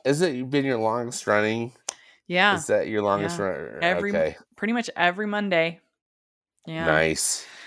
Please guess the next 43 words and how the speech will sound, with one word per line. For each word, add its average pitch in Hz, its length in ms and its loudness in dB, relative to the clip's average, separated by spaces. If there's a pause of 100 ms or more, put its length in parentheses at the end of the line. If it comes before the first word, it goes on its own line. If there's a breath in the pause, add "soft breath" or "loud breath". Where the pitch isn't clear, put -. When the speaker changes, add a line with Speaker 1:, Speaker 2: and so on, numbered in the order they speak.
(180 loud breath)
Speaker 2:
Uh, - 40 -4
I, 156 560 2
I 156 120 2
have 151 160 0
something, 156 400 -4
and 160 100 -2
it's 156 160 2
been 302 140 -2
really 330 220 4
fun 180 360 4
because 165 280 -4
I 156 100 2
have, 151 400 -2 (540 soft breath)
uh, 151 280 -2
like, 143 280 -6 (100)
November, 170 800 2
I'm 160 100 2
doing 147 540 -4
a 143 160 0
foreign 151 260 -4
language 156 300 -4
movie 220 240 6
month. 202 640 4
In 156 100 -2
October, 202 440 2
I 185 100 6
do 165 100 -6
Disney 147 300 -6
Scares 220 420 4
month. 196 380 2 (260)
In 151 320 -4
June, 196 480 0
I 165 220 0
always 165 260 -2
do 160 360 2 (380 loud breath)
teen 214 280 4
movie 208 240 4
month. 196 580 2 (400 loud breath)
Uh, 156 220 4
so, 147 340 6
uh, 143 160 2
and 135 500 2
I've, 143 140 0